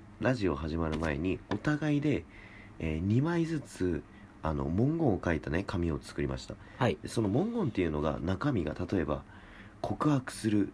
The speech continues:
Speaker 1: とか「首を宣告する」みたいな、なんていうんですかね。行動じゃないですけど、行動よりちょっと広いようなイメージですかね。
Speaker 2: うん。
Speaker 1: の顔、ことが書い-、顔、ことを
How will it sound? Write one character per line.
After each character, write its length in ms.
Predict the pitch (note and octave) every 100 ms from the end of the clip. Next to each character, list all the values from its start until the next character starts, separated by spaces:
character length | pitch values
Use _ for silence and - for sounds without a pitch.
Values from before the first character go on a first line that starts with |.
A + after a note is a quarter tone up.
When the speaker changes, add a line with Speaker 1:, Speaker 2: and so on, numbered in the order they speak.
| -
Speaker 1:
と 100 | C#2
か 260 | D2 C2 - - - - - -
「首 240 | G2+ A#2 D3+
を 80 |
宣 260 | C#3+ C3 B2
告 460 | A#2 A2+ G#2+ G#2 -
す 180 | -
る」 200 | G2+ F#2 - - -
み 140 | E2+
た 160 | D#2+ D#2+
い 100 | C#2+
な、 240 | D#2+ C#2+ - - - - - - -
な 100 | A#2+
ん 60 | A#2
て 100 | C#2+
い 20 |
う 40 |
ん 40 | B1+
で 60 |
す 80 | -
か 120 | G1+
ね。 140 | G1+ - - - - - - - -
行 280 | - C3+ D#3+
動 160 | D#3 D3+
じ 80 | C3+
ゃ 20 |
な 120 | G2+
い 80 | E2
で 80 | C#2+
す 100 | -
け 100 | -
ど、 160 | - - - - -
行 180 | F3+
動 80 | F3
よ 80 | E3
り 80 | G2
ち 80 | -
ょ 40 |
っ 20 |
と 180 | - -
広 280 | - E2+ C#2+
い 40 |
よ 80 | B1
う 20 |
な 40 | A#1+ - -
イ 40 | D#2+
メ 80 | A2+
ー 80 | E2+
ジ 60 |
で 60 | C#2
す 80 | -
か 80 |
ね。 140 | G#2+ C3+ - - -
Speaker 2:
う 40 | F2
ん。 40 |
Speaker 1:
の 40 | E2
顔、 360 | - E2+ D#2+ - - - - -
こ 100 | F2+
と 120 | E2+
が 120 | E2 -
書 120 | F#2+
い-、 120 | E2 -
顔、 320 | - F2+ D#2+ - -
こ 140 | -
と 120 | G2
を 120 | F#2